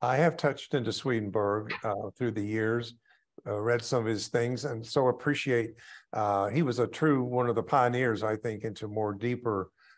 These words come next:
uh, spiritual teachings at a time that it probably wasn't very, uh, popular. I think they still have what they call the, uh,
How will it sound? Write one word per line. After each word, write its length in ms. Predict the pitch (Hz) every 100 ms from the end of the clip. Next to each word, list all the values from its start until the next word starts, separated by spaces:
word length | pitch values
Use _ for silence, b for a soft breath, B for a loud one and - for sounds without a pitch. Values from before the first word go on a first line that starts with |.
| _
uh, 200 | 113 107
spiritual 580 | 107 - 147 131 - 113
teachings 600 | - 147 147 131 117 107
at 120 | 104
a 60 | 107
time 280 | - 131 117
that 100 | 104
it 80 | -
probably 280 | 131 120
wasn't 340 | 110 113 110 -
very, 300 | 110 104 98 B B B
uh, 160 | 113 107
popular. 840 | - - 127 127 117 98 98 113 - b b b
I 80 | 127
think 220 | 156 151
they 140 | 127
still 400 | 107 - 139 135
have 180 | 120 120
what 140 | 110 107
they 100 | 104
call 400 | - 110 110 107
the, 320 | 101 101 95 - _ -
uh, 260 | 110 110